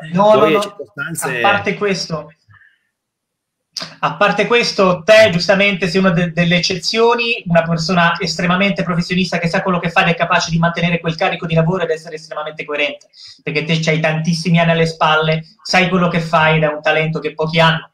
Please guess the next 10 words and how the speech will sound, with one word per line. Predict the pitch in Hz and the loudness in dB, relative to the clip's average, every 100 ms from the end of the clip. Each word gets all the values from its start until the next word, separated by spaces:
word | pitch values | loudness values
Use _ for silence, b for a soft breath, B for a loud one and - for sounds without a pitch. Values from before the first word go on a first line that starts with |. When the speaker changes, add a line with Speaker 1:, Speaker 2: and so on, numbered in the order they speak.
| _ | _
Speaker 1:
Se | _ - 160 | _ -10 -6
riesci | 156 143 | -6 -6
a | 160 | -4
fare, | 151 151 | -4 -4
eh, | 160 175 196 - 202 170 | -4 -6 -8 -10 -10 -6
riuscendo | 160 160 220 190 185 | -2 2 2 2 4
già | 202 196 | 2 4
a | |
fare | 196 190 | 2 2
questo, | 185 170 - 151 | 0 -2 -4 -8